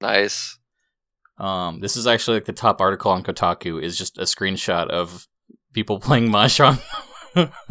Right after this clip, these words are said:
Speaker 1: like one of them's a spooky ghost.
Speaker 2: It's a spooky ghost.
Speaker 1: It's like this really stoic black dude with, like, a ponytail and then a spooky ghost, and they're playing together. And then there's, like, this tiny little <laughs> girl off to the side. Uh,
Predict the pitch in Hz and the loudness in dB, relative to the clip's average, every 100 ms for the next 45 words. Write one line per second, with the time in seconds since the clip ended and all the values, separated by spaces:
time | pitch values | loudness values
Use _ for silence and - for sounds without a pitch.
0 | 143 - 147 143 165 156 156 143 143 - | -2 8 8 10 6 6 2 0 0 0
1 | 135 131 110 120 117 - - _ _ _ | -4 -2 4 4 4 0 -4 _ _ _
2 | - - - _ - 359 370 392 359 - | -20 -18 -18 _ 2 6 6 4 2 6
3 | 359 349 294 247 220 226 220 247 220 - | 8 8 6 0 4 6 6 4 2 -2
4 | - - _ _ _ - - - _ _ | -8 -16 _ _ _ -14 -14 -14 _ _
5 | _ - 139 151 120 117 135 160 156 - | _ 0 2 2 -2 0 4 4 4 4
6 | 151 143 139 113 117 120 139 139 135 131 | 6 4 4 6 6 6 0 -2 -2 0
7 | 117 110 - - - 113 117 - 123 123 | 2 2 2 -2 0 -2 0 4 6 8
8 | 101 117 117 117 - 127 - 104 113 113 | 6 2 0 0 -2 -4 -6 0 2 2
9 | - 110 110 - 107 110 98 - 104 101 | -2 -4 -4 2 2 2 -2 -12 -2 0
10 | 110 135 143 151 160 165 - 139 139 139 | 2 4 4 6 4 4 2 4 4 4
11 | 135 127 - 113 113 110 - - 98 98 | 4 4 4 4 6 4 2 -4 -8 -6
12 | 101 95 101 - _ _ _ - - - | 0 0 0 -6 _ _ _ -20 -20 -20
13 | - _ _ _ _ _ _ - 98 95 | -20 _ _ _ _ _ _ 0 4 4